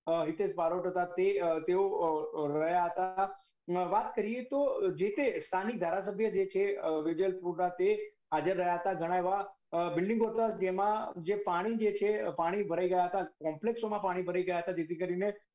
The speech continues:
દુકાનોની અંદર પાણી જતા રહ્યા હતા. તો આ તમામે તમામ જગ્યાએ જઈને તેમણે સમીક્ષા કરી છે અને સાથે જ આવતીકાલે, એટલે કે ચોવીસ કલાકમાં હજુ જો વરસાદ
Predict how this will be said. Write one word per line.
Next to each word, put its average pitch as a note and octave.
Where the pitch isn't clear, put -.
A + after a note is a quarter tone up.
દુકાનોની A3+
અંદર G3
પાણી F3+
જતા F3
રહ્યા D#3+
હતા. C#3
તો B3+
આ C#4
તમામે A#3+
તમામ A3
જગ્યાએ G#3
જઈને G3+
તેમણે F#3
સમીક્ષા F3
કરી F#3
છે F#3+
અને F#3+
સાથે E3
જ G#3
આવતીકાલે, F#3+
એટલે F#3+
કે A#3
ચોવીસ G3+
કલાકમાં G3
હજુ D#3+
જો G#3
વરસાદ F3+